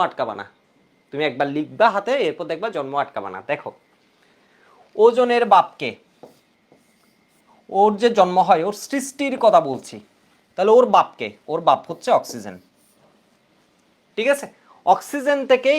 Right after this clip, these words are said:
ইউভি এর প্রভাবে কি জন্ম হয় বলো তো? অক্সিজেন পরমাণু, ঠিক আছে? অক্সিজেন ও টু থেকে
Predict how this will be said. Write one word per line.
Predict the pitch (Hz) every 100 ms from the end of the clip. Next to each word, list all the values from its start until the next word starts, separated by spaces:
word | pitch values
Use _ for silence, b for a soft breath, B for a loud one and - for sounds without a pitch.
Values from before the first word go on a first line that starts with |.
| 247
ইউভি | 226 254 254 277
এর | 277 226
প্রভাবে | 226 233 262
কি | 247 208
জন্ম | 214 214 196
হয় | 247 233
বলো | 240 240
তো? | 330 392 _ _ _ _ _ _ _ - 151
অক্সিজেন | - 196 208 185
পরমাণু, | 135 113 107 - _ _ _ _ _
ঠিক | 202 262
আছে? | 311 240 147 -
অক্সিজেন | - 226 233 196 151 -
ও | 160 160
টু | 226 254 254
থেকে | 247